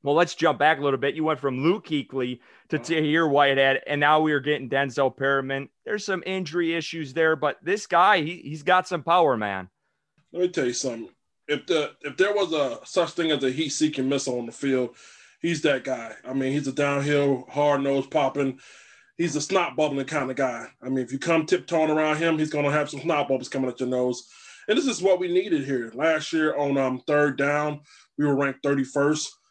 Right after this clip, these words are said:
Speaker 2: Out of a hundred ninety-nine attempts, we gave up ninety-eight third downs. Unacceptable.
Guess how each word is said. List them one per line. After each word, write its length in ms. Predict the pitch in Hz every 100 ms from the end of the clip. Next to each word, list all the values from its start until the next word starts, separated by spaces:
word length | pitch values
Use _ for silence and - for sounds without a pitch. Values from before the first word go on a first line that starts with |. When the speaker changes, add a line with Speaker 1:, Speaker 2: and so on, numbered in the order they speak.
| _
Speaker 2:
Out 120 | 147
of 100 | 135
a 40 | 127
hundred 320 | 165 160 156
ninety-nine 500 | 156 156 156 156 143
attempts, 420 | 127 - 160 139
we 60 | 139
gave 200 | 143 139
up 100 | 131
ninety-eight 560 | 139 147 147 143 139 -
third 240 | 139 131
downs. 380 | 135 131 123 -
Unacceptable. 840 | 147 147 127 - 147 147 123 139